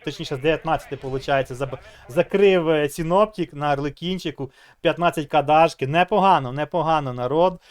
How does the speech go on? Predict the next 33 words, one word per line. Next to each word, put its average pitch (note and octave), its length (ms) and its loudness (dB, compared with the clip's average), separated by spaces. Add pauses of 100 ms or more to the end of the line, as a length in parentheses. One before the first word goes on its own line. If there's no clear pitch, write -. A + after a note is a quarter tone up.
(140)
Ну, A#3+ 120 -4
я G3+ 120 4
ж - 220 -12
те, F3+ 100 0
що - 120 -8
я D3+ 60 -4
говорю, C3 280 -8
стальний E3 300 -6
м-, D#3+ 160 -8
стального F3 320 0
мисливця D#3+ 400 -2
дивиться C3+ 320 -2
по C3 120 -8
кайфу. A#2 440 -8 (420)
Тут C#3+ 380 -2
просто E3+ 380 4
постійно C#3 440 -2
екшен C3+ 300 0
відбувається, B2+ 540 2
там B2 160 -6
декілька, C#3 460 0
там, B2+ 200 -4
хвилинка, C#3+ 460 -2
там, B2+ 220 -4
часу C#3 380 -4 (280)
на, C#3 300 -2
на D3 180 2
розкрутиться D3+ 720 -2
і C3+ 140 -4
поїхали C3 520 -4
нарізати A#2 520 -6
отак A#2+ 300 -4
от. A#2+ 100 -14